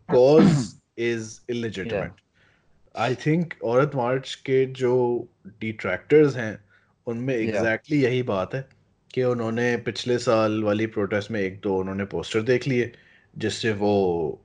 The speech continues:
Speaker 1: उनका सेंसिटिव सा दिल जो है, वो ऑफेंड हो गया और अब बस औरत मार्च गलत है। The whole concept, अब इससे आगे इन्होंने ना सोचना है, ना पूछना है, नहीं, ये क्या बदतमीजी हो गई, ये वो,
Speaker 2: Yeah, yeah।
Speaker 1: तमीज की
Speaker 2: Yeah।
Speaker 1: आड़ में सारे जुल्म छुपा लो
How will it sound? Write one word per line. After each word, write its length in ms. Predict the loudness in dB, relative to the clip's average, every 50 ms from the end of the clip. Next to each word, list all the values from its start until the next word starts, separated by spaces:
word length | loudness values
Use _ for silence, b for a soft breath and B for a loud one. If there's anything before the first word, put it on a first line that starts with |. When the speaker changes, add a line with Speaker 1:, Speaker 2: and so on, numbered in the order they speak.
| _ _ -2
Speaker 1:
उनका 500 | 0 0 0 0 2 2 4 4 2 2
सेंसिटिव 540 | 0 -2 -4 -4 -4 -6 -2 0 0 0 0
सा 160 | 0 -2 -2
दिल 340 | 0 0 0 0 0 0 0
जो 160 | 0 -2 -2
है, 280 | 0 -2 -2 -4 -4 B B B B B B B B
वो 180 | -4 -4 -4 -4
ऑफेंड 340 | -4 -4 -2 -2 0 4 4
हो 80 | 4 4
गया 280 | 6 4 2 2 -2 -8 b b b b b b b b b 4
और 120 | 4 4
अब 80 | 4 4
बस 120 | 2 0
औरत 220 | 0 0 -4 -4 -6
मार्च 180 | -8 -10 -10
गलत 240 | -10 -14 -16 -16 -18 -20
है। 200 | -20 -20 _ _ _ _ _ -4
The 140 | -2 2 4
whole 280 | 6 8 8 8 8 6
concept, 260 | 4 2 -2 -4 -4
अब 160 | -8 -8 -10
इससे 200 | -8 -4 0 2
आगे 220 | 2 2 2 2 0
इन्होंने 260 | 0 0 0 0 0
ना 100 | -2 -4
सोचना 400 | -4 -4 -4 -4 -4 -4 -4 -2
है, 220 | 0 0 0 0
ना 120 | -2 -2 -4
पूछना 360 | -6 -8 -10 -6 -4 -2 -2
है, 220 | -2 -2 -4 -6
नहीं, 120 | -8 -8 -6
ये 260 | -8 -8 -6 -6 -6
क्या 240 | -4 -4 -4 -2 0
बदतमीजी 680 | 0 0 -2 -2 -4 -4 -2 -2 -2 -2 -2 -2 -2
हो 180 | 0 0 0
गई, 220 | 2 2 0 0 0
ये 180 | 0 0 2
वो, 120 | 2 2 0
Speaker 2:
Yeah, 120 | -2 -4
yeah। 240 | -14 -18 -14 -4 0
Speaker 1:
तमीज 460 | 2 4 6 6 6 6 6 4 2
की 120 | 4 6 6
Speaker 2:
Yeah। 120 | 6 8
Speaker 1:
आड़ 180 | 8 6 6 6
में 540 | 4 4 4 4 4 2 2 -2 -4 -8
सारे 300 | -6 -2 0 2 2 2
जुल्म 300 | 2 0 0 0 -2 -4
छुपा 280 | -6 -8 -6 -4 -4 -2
लो 240 | -2 -2 -4 -4